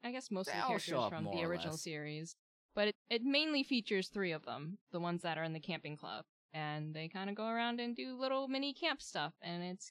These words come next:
Speaker 2: Yeah.
Speaker 1: adorable. It's relaxing as usual, so.
Speaker 2: Yep.
Speaker 1: Yeah.
Speaker 2: Yeah, it's, I, I, I will say, I think that it, it is hampered somewhat by the, by the short form. Um, as much
Speaker 1: Yeah.
Speaker 2: as I like having little tidbits of, of cute things in my day,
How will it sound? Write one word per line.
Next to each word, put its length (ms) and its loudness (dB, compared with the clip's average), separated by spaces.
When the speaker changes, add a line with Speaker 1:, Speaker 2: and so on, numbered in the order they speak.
Speaker 2:
Yeah. 80 -4
Speaker 1:
adorable. 460 -4
It's 180 -14
relaxing 500 2
as 120 2
usual, 460 0
so. 260 -2
Speaker 2:
Yep. 200 -6
Speaker 1:
Yeah. 180 -4
Speaker 2:
Yeah, 240 4
it's, 500 -4
I, 60 -8
I, 80 0
I 100 6
will 160 2
say, 180 0
I 120 2
think 200 -6
that 200 2
it, 200 0
it 140 2
is 240 -2
hampered 480 2
somewhat 460 0
by 500 2
the, 480 -4
by 220 2
the 120 -2
short 280 -6
form. 300 -4
Um, 280 -2
as 160 -4
much 220 4
Speaker 1:
Yeah. 60 2
Speaker 2:
as 80 -4
I 140 2
like 360 -2
having 260 -2
little 200 -6
tidbits 440 -10
of, 140 -12
of 100 -14
cute 200 -14
things 320 -12
in 80 -12
my 160 -12
day, 300 -10